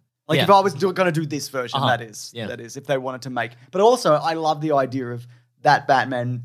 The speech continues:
Speaker 1: series just not being
Speaker 2: Yeah.
Speaker 1: encumbered by anything else.
Speaker 2: Because I don't think you could, I don't think you could replace, say, Affleck Batman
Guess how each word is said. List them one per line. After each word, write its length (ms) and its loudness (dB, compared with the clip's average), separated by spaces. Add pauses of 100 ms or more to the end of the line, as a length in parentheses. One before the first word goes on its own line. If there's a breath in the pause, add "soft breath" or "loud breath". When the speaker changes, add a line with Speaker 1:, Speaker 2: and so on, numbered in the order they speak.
Speaker 1:
series 420 -6
just 220 -12
not 280 2
being 200 -4
Speaker 2:
Yeah. 60 -2
Speaker 1:
encumbered 420 2
by 160 -2
anything 320 -10
else. 380 -12
Speaker 2:
Because 260 0
I 100 2
don't 260 -2
think 200 -8
you 100 -6
could, 580 0 (360)
I 100 -6
don't 200 -2
think 240 -8
you 80 -4
could 200 -6
replace, 800 -4
say, 340 -2
Affleck 460 -2
Batman 540 -8